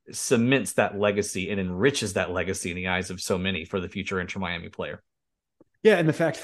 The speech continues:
Speaker 2: that, and the fact that he's going to head to Fort Lauderdale, having not only, um, you know, performed like people expect of him in a major tournament, which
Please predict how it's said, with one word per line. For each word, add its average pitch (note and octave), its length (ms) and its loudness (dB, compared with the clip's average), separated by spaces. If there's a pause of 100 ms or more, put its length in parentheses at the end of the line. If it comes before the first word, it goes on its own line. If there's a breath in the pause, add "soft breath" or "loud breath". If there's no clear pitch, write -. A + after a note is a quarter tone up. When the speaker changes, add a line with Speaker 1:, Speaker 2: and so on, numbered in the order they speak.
Speaker 2:
that, D#3+ 220 4
and C#3+ 100 4
the C3+ 60 4
fact C#3 320 0
that C3 100 2
he's B2+ 240 2
going C3+ 280 6
to A#2 120 0
head A#2+ 240 0
to A#2+ 120 -4
Fort A#2 240 2
Lauderdale, A2 760 2 (280 loud breath)
having A2+ 500 4
not B2 180 6
only, B2 640 2 (380 soft breath)
um, A#2 240 -2
you D3 80 4
know, B2+ 120 6
performed D#3+ 480 6
like C3 180 4
people C3+ 320 0
expect A#2 520 -2
of A#2+ 100 0
him A2 240 0
in A2 420 -2
a A2 80 -4
major A2 320 0
tournament, G#2+ 440 -4
which - 240 -4